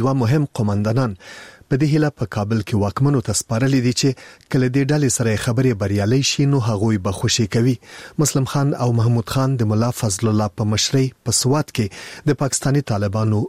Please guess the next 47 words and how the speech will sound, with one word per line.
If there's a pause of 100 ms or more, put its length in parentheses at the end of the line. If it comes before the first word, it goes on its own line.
لوړپوړي
مشران
و
چې (460)
دواړه (120)
په
دوه
زره
نهم (100)
کال
کې
په
دې
سیمه
کې (100)
د
پوځ
د
عملیاتو
په
ترڅ
کې
نیول
شوي
وو. (540)
له
دې
پرمختګونو (100)
باخبره
سرچینو (380)
چې (100)
د
موضوع
د
حساسیت
له
کبله
د
خپلو
نومونو
له
ښودلو
ډډه
کوي، (400)
د
ازادۍ
راډیو